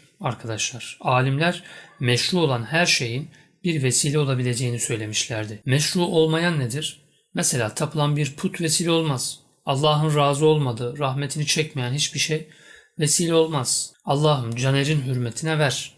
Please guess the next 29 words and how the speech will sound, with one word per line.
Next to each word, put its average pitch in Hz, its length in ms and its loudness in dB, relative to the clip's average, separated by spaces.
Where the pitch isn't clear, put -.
Caner 147 420 2
kim? 147 320 -4
Yani 113 200 -2
Allah 123 320 -4
katında 131 440 -4
bir 127 80 -12
değeri 127 260 0
olduğuna 131 380 -2
inanıyor 151 340 0
musun? 120 380 -6
Sonra 120 280 0
başına 123 360 -2
bela 120 260 2
yağmasın 123 520 0
da. 120 140 -10
Peki 135 380 0
Allahu 196 360 4
Teala'nın 127 600 2
rahmetini 139 760 -2
ne 156 120 2
çeker? 113 560 -2
Enfal 160 340 4
suresi 135 440 -2
otuz 147 320 -2
üçüncü 151 280 -2
ayet-i 135 260 0
kerimede 127 480 -2
buyruluyor 147 440 0
ki, 101 260 -8